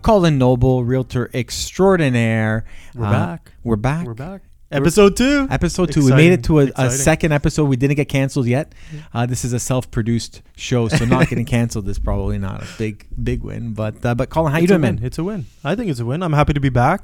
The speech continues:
Speaker 1: Yes.
Speaker 2: I think episode one was a success. Um, great positive feedback, I think, so far.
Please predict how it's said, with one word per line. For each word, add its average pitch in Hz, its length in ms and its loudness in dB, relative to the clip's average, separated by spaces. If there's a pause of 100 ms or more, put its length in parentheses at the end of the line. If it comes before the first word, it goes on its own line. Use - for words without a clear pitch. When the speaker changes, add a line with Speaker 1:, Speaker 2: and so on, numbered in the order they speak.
Speaker 1:
Yes. 151 300 -10
Speaker 2:
I 147 60 2
think 139 160 4
episode 135 420 2
one 131 220 2
was 127 140 2
a 120 60 0
success. 131 640 -4 (520)
Um, 120 460 2
great 160 200 6
positive 156 320 4
feedback, 151 460 4
I 147 80 4
think, 156 180 0
so 151 140 2
far. 180 440 0